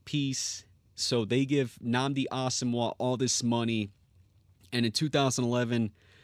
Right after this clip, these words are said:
they failed. They didn't even get to go to the playoffs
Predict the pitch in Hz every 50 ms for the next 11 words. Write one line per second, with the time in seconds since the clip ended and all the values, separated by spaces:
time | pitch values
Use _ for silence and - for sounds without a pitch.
0 | - _ _ _ _ - - 120 123 123 - - - 135 131 135 131 123 123 120
1 | 127 135 139 139 135 127 123 120 113 127 120 - 120 113 110 107 104 92 - -
2 | 104 - 123 123 123 113 107 - - - 123 127 127 123 123 120 123 120 113 -
3 | - - - - -